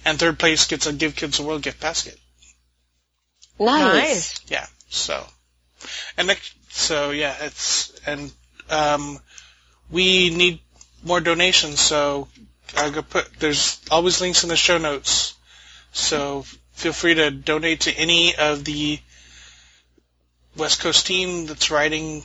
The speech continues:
Speaker 1: coasters at Knott's Berry Farm.
Speaker 2: Yes.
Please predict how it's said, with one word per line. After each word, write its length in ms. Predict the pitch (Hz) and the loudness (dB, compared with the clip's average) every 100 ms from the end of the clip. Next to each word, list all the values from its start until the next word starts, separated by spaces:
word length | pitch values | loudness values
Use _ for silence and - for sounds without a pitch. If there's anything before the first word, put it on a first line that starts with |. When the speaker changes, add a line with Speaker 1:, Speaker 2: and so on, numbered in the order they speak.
| - | -8
Speaker 1:
coasters 560 | 170 165 - 165 151 - | -6 -4 -2 -2 -2 0
at 420 | 151 - - - - - _ _ - | 0 0 -2 -4 -10 -20 _ _ -6
Knott's 200 | 147 139 | -4 -2
Berry 200 | - 143 | -2 -2
Farm. 260 | 135 - 160 - _ _ _ _ _ _ - - - | -2 -6 -8 -12 _ _ _ _ _ _ -20 -6 2
Speaker 2:
Yes. 480 | 101 - - - | 2 2 0 0